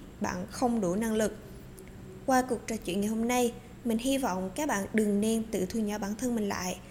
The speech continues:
Và khi mà các bạn tự giới hạn bản thân, cũng là lúc các bạn sẽ bỏ lỡ đi rất nhiều cơ hội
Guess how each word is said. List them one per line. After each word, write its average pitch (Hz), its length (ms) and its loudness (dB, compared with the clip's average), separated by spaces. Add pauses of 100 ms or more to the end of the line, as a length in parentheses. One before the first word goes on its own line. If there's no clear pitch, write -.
(280)
Và 202 120 2
khi 262 260 4
mà 233 100 2
các 277 180 -2
bạn 190 280 0
tự 202 260 2
giới 220 160 4
hạn 254 300 -4
bản 185 240 -4
thân, 254 240 4 (340)
cũng 233 180 2
là 247 100 6
lúc 294 240 6 (320)
các 330 120 0
bạn 208 140 4
sẽ 214 160 6
bỏ 196 260 0
lỡ 240 260 4
đi 226 220 4
rất 294 280 0
nhiều 220 260 4
cơ 214 120 -2
hội 180 300 2